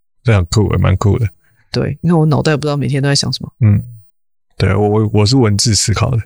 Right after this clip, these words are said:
Speaker 2: 对。
Speaker 1: 所以我都会框在那个文字里面。
Speaker 2: 我就在想说，如果我会画画，每天把我脑袋里面那个跑出来的那些画-，画面画下来，哇，那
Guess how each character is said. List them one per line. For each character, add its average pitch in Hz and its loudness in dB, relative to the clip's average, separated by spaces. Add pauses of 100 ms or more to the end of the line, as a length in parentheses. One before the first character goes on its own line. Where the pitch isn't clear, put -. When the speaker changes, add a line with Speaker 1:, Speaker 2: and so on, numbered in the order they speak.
(300)
Speaker 2:
对。 143 -2 (180)
Speaker 1:
所 - 0
以 - 4
我 101 4
都 101 2
会 107 4 (140)
框 101 2
在 98 2
那 90 0
个 90 2
文 87 2
字 82 -2
里 - -2
面。 104 -2 (220)
Speaker 2:
我 175 0
就 226 -2
在 311 2
想 175 0
说， 233 0
如 202 0
果 180 0
我 139 0
会 190 2
画 180 0
画， 165 0
每 139 -2
天 180 0
把 160 0
我 160 2
脑 139 0
袋 165 0
里 139 -2
面 151 -2 (880)
那 180 2
个 151 0
跑 143 -2
出 - 0
来 175 2
的 160 0
那 165 -2
些 170 0
画-， 170 -6
画 170 -2
面 156 -2
画 - -4
下 165 0
来， 135 -2
哇， 180 0
那 190 0